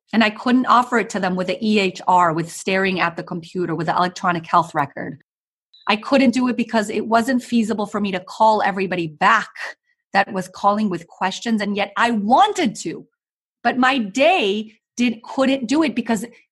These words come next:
I was squeezed to see patients in such short intervals. Again, I could talk again and again and again, but the point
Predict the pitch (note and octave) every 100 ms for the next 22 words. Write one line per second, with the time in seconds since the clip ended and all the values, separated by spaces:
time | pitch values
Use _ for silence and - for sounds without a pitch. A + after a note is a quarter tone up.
0 | _ A#3 A#3+ B3+ - - B3+ C#4+ C#4 -
1 | - B3 - A#3+ G3+ C4 C4 A3 G#3+ G#3+
2 | F#3+ - A#3 - - A3+ A3+ B3 B3 G#3+
3 | D#3+ - A3 C4 C#4+ G#3+ - - - G#3+
4 | C#4 E4+ - C#4+ C#4 - _ - G#3 A3+
5 | B3 A#3 F#3+ G#3 G3+ F#3 B3 A3 - G3
6 | - A3+ B3 B3